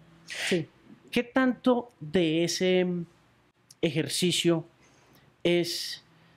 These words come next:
Speaker 2: eh, qué tanta influencia tiene Caracol a la hora, por ejemplo, de conseguir a un, a un Urshela? Cuando usted dice Caracol, ¿es mucho más breve hacerlo?
Speaker 1: Es, es un, ha sido un proceso.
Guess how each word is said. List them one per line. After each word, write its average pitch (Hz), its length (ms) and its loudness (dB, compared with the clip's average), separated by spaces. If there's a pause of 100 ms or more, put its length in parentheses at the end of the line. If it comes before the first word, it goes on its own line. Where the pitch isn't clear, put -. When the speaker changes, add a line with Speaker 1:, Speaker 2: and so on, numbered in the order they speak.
(360)
Speaker 2:
eh, 156 320 0 (100)
qué 190 140 0
tanta 214 300 -2
influencia 175 440 0
tiene 175 380 0
Caracol 123 560 -4 (640)
a 139 120 -4
la 131 140 -4
hora, 131 200 -2
por 131 120 -4
ejemplo, 127 280 -4
de 135 60 -6
conseguir 127 420 -2
a 135 60 2
un, 135 260 0 (300)
a - 80 -2
un 143 100 4
Urshela? 135 460 -2 (160)
Cuando 160 180 0
usted 160 160 -2
dice 175 160 0
Caracol, 170 460 0 (400)
¿es 160 100 -2
mucho 170 220 2
más 170 180 0
breve 180 440 0
hacerlo? 208 580 0
Speaker 1:
Es, 240 320 -2 (100)
es 262 280 -2
un, 311 320 4
ha 214 120 0
sido 294 260 4
un 302 60 4
proceso. 220 520 -2